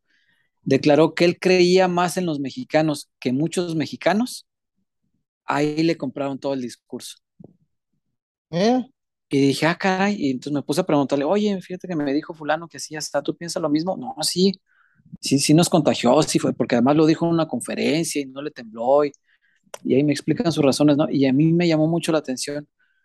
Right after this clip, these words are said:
Speaker 1: y es verdad, alguien que llega y sabe cómo motivarte, hace que rindas al máximo, hace que disfrutes lo que estás haciendo, y hace que saques lo mejor de ti y hasta poquito más, en cualquier chamba, ¿eh? No solo en el fútbol.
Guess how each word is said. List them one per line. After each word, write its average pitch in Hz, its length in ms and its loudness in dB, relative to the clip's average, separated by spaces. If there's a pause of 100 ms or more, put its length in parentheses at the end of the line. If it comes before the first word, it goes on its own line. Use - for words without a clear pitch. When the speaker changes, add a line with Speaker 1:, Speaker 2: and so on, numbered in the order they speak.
(380)
Speaker 1:
y 143 140 2
es 147 140 0
verdad, 170 420 0
alguien 160 280 -6
que 160 140 -6
llega 156 300 -4
y 165 60 -4
sabe 180 360 -6
cómo 185 340 -6
motivarte, 151 640 -6 (760)
hace 156 240 -4
que 180 140 -6
rindas 185 480 -2
al 151 120 -2
máximo, 185 600 -4
hace 170 180 -4
que - 160 -4
disfrutes 214 520 -2
lo 190 100 -2
que 139 100 -12
estás 165 280 -10
haciendo, 180 520 -4 (680)
y 143 120 -6
hace 160 180 -6
que 156 120 -8
saques 165 360 -2
lo 156 260 4
mejor 156 340 -2
de 190 100 0
ti 226 420 -6
y 151 120 -2
hasta 131 340 -6
poquito - 400 -6
más, - 380 -6 (380)
en 143 100 -4
cualquier 180 300 -2
chamba, 190 400 -2
¿eh? 202 80 -12 (100)
No 147 100 -8
solo 180 200 -4
en 180 60 -4
el 147 80 -6
fútbol. 147 380 -6